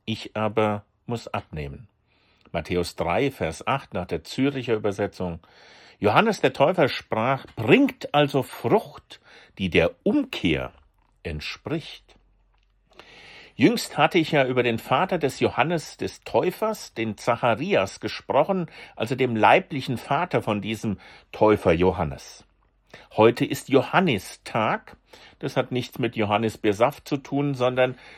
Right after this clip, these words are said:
nur direkt etwas mit dem evangelischen Kalender der Heiligen oder auch der katholischen,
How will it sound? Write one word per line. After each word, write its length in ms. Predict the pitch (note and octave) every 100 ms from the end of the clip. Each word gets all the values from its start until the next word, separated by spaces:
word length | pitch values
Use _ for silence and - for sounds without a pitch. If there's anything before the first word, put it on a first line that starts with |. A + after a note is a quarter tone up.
| -
nur 260 | B2 D#3 F3+
direkt 720 | E3 G3 F#3+ G#3 - - - _ _ _ _ _ _
etwas 480 | A#2 - A#2+ A#2 -
mit 140 | A2+
dem 100 | A2+
evangelischen 640 | A2+ B2 A2+ D#3+ F#3+ D#3 A#2+
Kalender 480 | A2+ A2+ D#3+ F3+
der 160 | A#2+ G#2
Heiligen 400 | G#2+ D3 F3 C#3+
oder 160 | G2 F2+
auch 60 |
der 120 | F2
katholischen, 720 | D#2+ - A#2+ C#3 C#3 C3 A2+